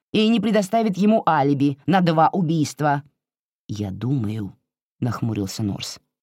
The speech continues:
«что она скажет правду. Да и о чем тут лгать? Капитан только что признался, что вел поиски в лесу один со своей собакой, приблизительно в то время, когда была убита Дельта Риверс, и вел поиск вдоль реки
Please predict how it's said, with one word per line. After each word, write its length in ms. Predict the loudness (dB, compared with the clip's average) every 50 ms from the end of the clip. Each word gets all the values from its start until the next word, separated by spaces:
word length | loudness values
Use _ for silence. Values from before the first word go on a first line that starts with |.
| _ _ _ _ _ _ _ _ -14
«что 200 | -8 -4 -2 0
она 160 | 0 0 -2
скажет 460 | -4 -4 -4 -2 0 -2 -2 -4 -6
правду. 720 | -6 -4 0 0 0 0 0 -2 -4 -4 -4 -4 -6 -8 _ _ _ _ _ _ _ _ _ _ _ _ _ -8 -4
Да 120 | -2 0
и 80 | 0 0
о 40 |
чем 200 | 0 0 0 2
тут 140 | 0 0 0
лгать? 500 | 0 0 0 2 0 0 -2 -4 -10 -18 _ _ _ _ _ _ _ _ _ _ _ _ _
Капитан 340 | -6 -4 -2 2 2 2 2
только 220 | 0 -2 -4 -4 -6
что 160 | -4 -4 -2
признался, 640 | -2 -2 0 0 0 0 0 0 0 -2 -2 -4
что 220 | -4 -2 0 0 0
вел 300 | 2 0 0 0 0 -2
поиски 500 | -2 -2 0 0 0 0 -2 -2 -4 -4
в 80 | -2
лесу 460 | -2 -4 -4 -4 -6 -6 -4 -6 -6 _ _ _ -4
один 380 | -2 -2 0 0 0 -2 -2
со 120 | -2 -4 -6
своей 340 | -4 -4 -2 -2 -2 -2
собакой, 580 | -2 -4 -6 -4 -4 -4 -6 -4 -4 -6 -6 -8 _ _ _ -6
приблизительно 800 | -4 -2 0 0 0 0 0 2 0 0 0 0 0 0 0 -2
в 60 | -2
то 140 | -2 -2 -2
время, 500 | 0 0 0 0 0 0 0 -2 -2 -6 -8 -4
когда 340 | -2 -2 -2 0 0 0 0
была 220 | 2 0 2 2
убита 380 | 0 0 0 -2 -2 -2 -2 -4
Дельта 340 | -2 -2 -4 -4 -4 -4 -2
Риверс, 440 | -2 -4 -4 -4 -8 -10 -12 -16 _ _ _ _ _ _ _ -2
и 160 | 0 2 2
вел 300 | 4 4 2 2 2 -2
поиск 580 | -2 -2 -2 0 0 2 0 0 -2 -4 -4
вдоль 320 | -2 -2 0 0 0 0 0
реки 440 | 0 -2 -4 -2 -2 0 0 -2